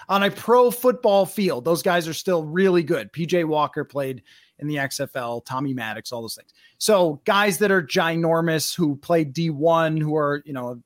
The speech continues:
uh, fighting for N F L careers. Is there anything you could do to survive those plays without completely embarrassing yourself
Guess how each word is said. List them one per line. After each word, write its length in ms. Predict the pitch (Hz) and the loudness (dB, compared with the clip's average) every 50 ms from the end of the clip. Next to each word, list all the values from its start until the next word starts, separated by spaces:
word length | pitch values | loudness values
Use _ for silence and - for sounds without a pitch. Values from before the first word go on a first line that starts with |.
| _ _ _ | _ _ _
uh, 120 | 135 123 117 | -14 -12 -12
fighting 400 | - - 170 175 185 180 180 143 | -4 0 0 2 2 2 0 0
for 140 | - 165 | -2 -2
N 80 | 156 151 | -2 -2
F 120 | 147 - | -4 -4
L 100 | 147 139 | -4 -6
careers. 320 | - - 135 120 101 - - _ - - _ _ _ _ _ _ _ _ _ _ | -6 -8 -12 -12 -12 -14 -20 _ -20 -20 _ _ _ _ _ _ _ _ _ _
Is 200 | - 208 202 180 | 0 0 0 4
there 280 | 202 208 196 190 - - _ | 4 2 2 2 0 -6 _
anything 420 | 202 240 262 277 277 277 - 294 269 | 0 2 4 4 2 2 0 0 0
you 140 | 262 262 | 2 0
could 260 | - - 254 190 156 139 | 0 -2 -2 -2 -2 -2
do 480 | 185 240 226 190 151 120 101 104 110 - _ - | 0 2 2 2 2 0 -6 -14 -18 -20 _ -4
to 120 | - 185 | -4 -2
survive 960 | 170 - - 190 170 139 135 131 175 170 190 208 208 214 208 202 180 196 180 - _ _ _ | -2 0 -2 -2 -2 -2 -2 0 0 2 4 4 4 2 2 0 -2 -8 -12 -12 _ _ _
those 280 | 175 180 180 180 170 175 | 2 2 2 2 0 -2
plays 540 | - - 196 202 175 143 123 120 110 - - | -6 -4 0 0 0 0 -2 -6 -10 -8 -6
without 380 | 160 151 147 147 147 - _ | -4 -2 -2 -2 -4 -6 _
completely 880 | - 175 165 143 - - - - 214 240 277 285 311 - 254 294 294 285 | -8 -6 -6 -6 -8 -14 -12 -8 -2 0 0 0 0 -4 -4 -4 -2 -2
embarrassing 580 | 302 277 262 247 254 240 233 226 220 - 233 214 | -2 0 2 2 2 4 4 2 0 0 -2 0
yourself 560 | 214 214 208 196 - 214 196 196 196 190 - | 0 0 -2 0 0 2 4 4 2 0 -4